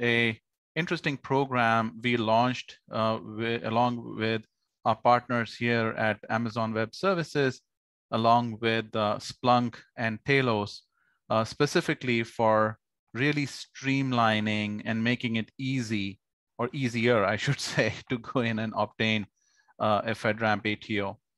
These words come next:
We'll be just covering a lot of topics in and around FedRAMP, um, how to streamline that process,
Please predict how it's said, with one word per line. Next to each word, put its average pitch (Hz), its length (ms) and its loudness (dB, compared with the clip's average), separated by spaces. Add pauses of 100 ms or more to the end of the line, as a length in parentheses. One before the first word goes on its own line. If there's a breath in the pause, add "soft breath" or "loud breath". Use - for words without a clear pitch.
(420 soft breath)
We'll 156 200 4
be 180 120 -2
just 175 360 -4
covering 214 280 2
a 185 60 0
lot 170 120 2
of 165 140 -2
topics 139 500 2
in 143 140 -4
and 147 100 0
around 131 380 2
FedRAMP, 135 640 0 (260)
um, 113 240 0
how 127 160 2
to - 120 -4
streamline 123 520 -2
that 113 220 0
process, 120 580 0